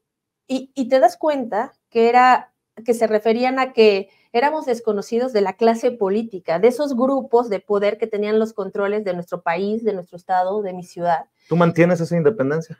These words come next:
Speaker 1: Sí, y continúo
Speaker 2: No
Speaker 1: en
Speaker 2: hay
Speaker 1: esa
Speaker 2: padrinos,
Speaker 1: dinámica.
Speaker 2: madrinas
Speaker 1: Ni
Speaker 2: detrás de
Speaker 1: padrino, ni
Speaker 2: Claudia Rivera Vivanco.
Speaker 1: No, continúo en esa.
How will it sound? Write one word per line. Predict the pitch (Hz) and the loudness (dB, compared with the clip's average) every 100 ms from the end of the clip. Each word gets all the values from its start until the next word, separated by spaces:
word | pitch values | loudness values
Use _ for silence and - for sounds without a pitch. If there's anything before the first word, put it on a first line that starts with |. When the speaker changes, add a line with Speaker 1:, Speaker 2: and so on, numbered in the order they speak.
| _ | _
Speaker 1:
Sí, | 233 240 254 220 160 _ _ _ _ | 0 0 0 -2 -4 _ _ _ _
y | 247 | -2
continúo | 233 233 226 233 247 262 | 4 4 4 2 2 4
Speaker 2:
No | 143 | 6
Speaker 1:
en | |
Speaker 2:
hay | 147 | 8
Speaker 1:
esa | 214 | 6
Speaker 2:
padrinos, | 147 123 135 135 131 | 6 6 6 4 0
Speaker 1:
dinámica. | 113 110 | 2 2
Speaker 2:
madrinas | 120 127 127 | 2 2 2
Speaker 1:
Ni | 135 | 2
Speaker 2:
detrás | 131 123 123 | 4 4 6
de | |
Speaker 1:
padrino, | 123 269 285 277 | 4 2 -2 -4
ni | 247 240 | -6 -2
Speaker 2:
Claudia | 127 127 127 | 2 4 4
Rivera | 113 117 123 | 4 4 4
Vivanco. | 113 113 107 - 226 | 2 0 -4 -6 -6
Speaker 1:
No, | 240 233 233 247 | -4 -4 -4 -6
continúo | 247 226 240 240 269 | -4 -6 -6 -8 -8
en | 262 | -8
esa. | 262 254 | -6 -8